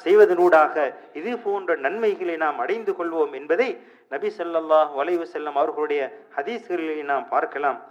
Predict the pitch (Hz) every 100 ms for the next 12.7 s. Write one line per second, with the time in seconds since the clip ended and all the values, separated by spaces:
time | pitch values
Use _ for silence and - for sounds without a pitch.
0 | _ _ 190 233 214 175 165 160 165 139
1 | - _ _ 170 208 175 202 233 240 -
2 | - - - 156 202 185 165 151 127 127
3 | - 175 143 135 127 135 113 - - -
4 | _ _ - 175 240 214 208 190 165 -
5 | - - - 165 262 262 240 196 - -
6 | 135 247 240 208 180 175 156 160 151 147
7 | 120 - - _ - 151 226 220 202 -
8 | 185 175 - 151 240 226 196 180 165 208
9 | 240 208 185 180 175 160 160 139 - -
10 | 139 185 180 160 196 190 175 139 - -
11 | 180 240 233 202 196 196 180 202 262 240
12 | 208 180 180 175 165 214 -